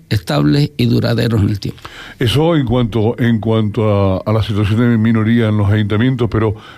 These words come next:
Speaker 2: luego hay otra circunstancia que añadí-, se ha añadido en esta legislatura, Lola. Desde el Cabildo de Fuerteventura, pues parece que hay un trato desigual para los municipios. Cuatro municipios de seis se han, eh, se han tenido que reunir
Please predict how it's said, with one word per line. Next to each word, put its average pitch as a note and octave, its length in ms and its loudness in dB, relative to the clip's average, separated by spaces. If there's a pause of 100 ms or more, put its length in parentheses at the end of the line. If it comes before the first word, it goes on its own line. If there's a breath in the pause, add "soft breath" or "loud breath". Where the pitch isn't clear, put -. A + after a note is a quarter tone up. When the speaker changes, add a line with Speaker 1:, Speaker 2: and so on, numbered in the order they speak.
Speaker 2:
luego C#3 220 2
hay F#3+ 100 0
otra E3+ 140 -2
circunstancia C#3+ 560 0
que C#3+ 80 0
añadí-, C3 440 2
se C3+ 120 -2
ha - 20 0
añadido B2+ 380 2
en A#2+ 60 0
esta A2+ 140 -4
legislatura, G#2 640 0
Lola. G2 300 -2 (340 loud breath)
Desde B2 300 0
el G2+ 120 -4
Cabildo C#3 540 0
de B2+ 300 -2
Fuerteventura, C3 680 0 (280 loud breath)
pues A#2+ 120 -2
parece B2 300 0
que C#3 60 -2
hay C#3 80 2
un B2+ 100 0
trato C3 300 0
desigual A#2+ 400 0
para A#2 160 -2
los G#2+ 100 -2
municipios. G2+ 560 -2
Cuatro D#3+ 300 -2
municipios A2+ 500 -2
de G2 80 -2
seis F3 320 -2 (360 loud breath)
se B2+ 220 -2
han, B2+ 280 0
eh, A2 580 0
se - 140 -2
han C3 80 -2
tenido B2 260 0
que G#2+ 120 -2
reunir A2 440 0